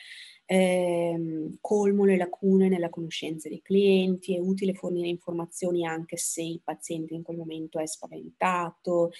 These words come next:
se non l'ha richiesto e così via.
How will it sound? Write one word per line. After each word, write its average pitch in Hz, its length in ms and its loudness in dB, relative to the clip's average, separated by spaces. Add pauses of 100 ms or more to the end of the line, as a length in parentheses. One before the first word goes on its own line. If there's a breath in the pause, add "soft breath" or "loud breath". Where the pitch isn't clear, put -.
(180 loud breath)
se - 220 -6
non 165 180 -4
l'ha 160 100 -8
richiesto 175 840 -2
e 160 140 -6
così 156 260 -12
via. 185 500 0